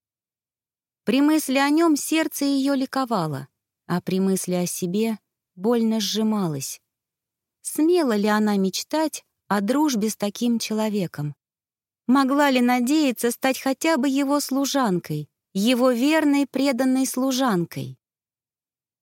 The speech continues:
Маленький Билли провел в Барбизоне целый месяц. Вернулся он таким загорелым, что друзья с трудом его узнали —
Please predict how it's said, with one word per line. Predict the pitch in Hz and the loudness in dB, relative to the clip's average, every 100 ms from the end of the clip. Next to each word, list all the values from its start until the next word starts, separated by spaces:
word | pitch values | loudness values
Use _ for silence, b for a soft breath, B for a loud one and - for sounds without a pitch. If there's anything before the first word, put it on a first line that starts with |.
| _ _ _ _ _ _ | _ _ _ _ _ _
Маленький | - 247 262 262 240 | 0 2 2 2 0
Билли | 247 277 262 240 | 0 2 2 0
провел | - 233 247 233 | 0 0 2 0
в | |
Барбизоне | 202 233 208 233 269 269 220 | 0 0 0 0 0 2 0
целый | - - 269 262 254 | -2 -2 0 2 2
месяц. | 247 190 - 139 - - _ _ | 2 0 -2 -8 -14 -18 _ _
Вернулся | 170 196 214 220 208 - | -2 0 2 0 0 0
он | 196 | 0
таким | 196 190 202 | -2 -2 -2
загорелым, | 180 180 196 214 202 185 | -2 0 0 0 0 0
что | 175 190 | -2 -2
друзья | 190 202 190 220 214 | -2 -2 0 0 0
с | |
трудом | - 190 185 208 | -2 -2 0 0
его | 202 196 190 202 | 0 0 0 0
узнали — | 214 208 220 165 135 | 0 0 0 -2 -4